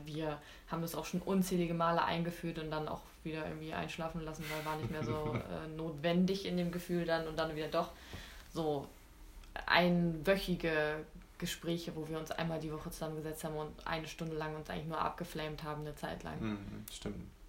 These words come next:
Speaker 1: Damit
Speaker 2: Teilweise war das echt richtig anstrengend.
Speaker 1: Ja, damit wir halt, also weil wir uns die Wochen, bevor wir das ein-, eingeführt haben, uns die ganze Zeit jeden Tag immer, wenn wir uns gesehen haben, vollgeflamed haben, weil so viel einfach Kacke lief, beziehungsweise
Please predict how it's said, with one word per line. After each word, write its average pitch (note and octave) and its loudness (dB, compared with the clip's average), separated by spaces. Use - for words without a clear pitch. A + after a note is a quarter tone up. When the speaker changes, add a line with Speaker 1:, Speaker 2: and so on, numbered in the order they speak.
Speaker 1:
Damit E3 2
Speaker 2:
Teilweise G3+ 0
war G#2+ 2
das - -2
echt - -6
richtig G#2 -4
anstrengend. - -6
Speaker 1:
Ja, F3 4
damit E3+ 4
wir E3 4
halt, D#3+ 4
also D#3 2
weil F3 10
wir E3+ 4
uns F3 2
die F3+ 2
Wochen, F#3 6
bevor G3 8
wir G#3 2
das D#3+ -2
ein-, E3 -2
eingeführt D#3+ -4
haben, E3+ 0
uns F3 2
die F3+ 2
ganze F3+ 6
Zeit F3+ 2
jeden F#3 4
Tag F#3+ 2
immer, F3+ 4
wenn F3 2
wir E3+ 2
uns E3+ -2
gesehen F3 2
haben, F3 2
vollgeflamed F3 4
haben, E3 0
weil E3 0
so E3+ -2
viel G#3 0
einfach F3 -2
Kacke G3+ 0
lief, E3+ -4
beziehungsweise C#3+ -6